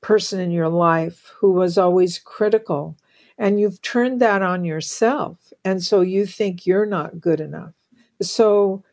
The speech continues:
this takes us back to the beginning of where we were talking about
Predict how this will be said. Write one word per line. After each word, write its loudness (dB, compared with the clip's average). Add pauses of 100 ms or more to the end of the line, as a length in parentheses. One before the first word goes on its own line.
(140)
this 0
takes -2
us 2
back 0
to 0
the -2
beginning -2
of -4
where 2
we -2
were -2
talking -2
about -2